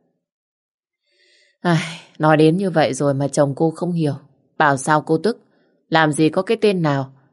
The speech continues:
đến bà dì. Đây là ẩn ý của phụ nữ. Thế mà chồng cô không biết. Liệu rằng Dương Vũ có phải là người có đầu óc nhạy bén,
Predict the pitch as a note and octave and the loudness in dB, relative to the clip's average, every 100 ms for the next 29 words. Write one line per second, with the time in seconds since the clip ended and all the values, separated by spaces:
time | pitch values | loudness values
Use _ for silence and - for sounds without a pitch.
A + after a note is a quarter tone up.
0 | - D#3+ G3 C4+ E3 C#3+ D3 C#3+ C#3+ _ | 0 2 2 0 2 2 0 -4 -6 _
1 | _ _ _ _ - E3+ E3 D3+ D#3+ C#3+ | _ _ _ _ 0 4 6 6 4 2
2 | C3 D3+ F3 G3+ C#3 E3 F3+ G3 B3 - | -2 0 0 0 -4 -2 -2 -2 -6 -10
3 | _ _ _ A3+ G3+ D#3+ - D#3 C3 D#3+ | _ _ _ 2 4 2 2 0 0 -2
4 | D3+ E3 D#3 F#3 G#3+ _ _ _ _ _ | -2 -2 -2 -4 -6 _ _ _ _ _
5 | _ _ - F3 D#3+ D#3+ D3 C#3+ F3 E3+ | _ _ 0 2 4 4 0 0 -2 0
6 | F3+ F#3+ A3+ A#3 F#3 D3+ C#3 C#3 C#3 C#3 | 0 -2 0 -4 0 2 2 -2 -2 -2
7 | C#3 F#3+ D3 - G3 D#3+ D3 C3 C#3+ D#3+ | -2 0 2 0 -2 -2 -2 0 -4 -4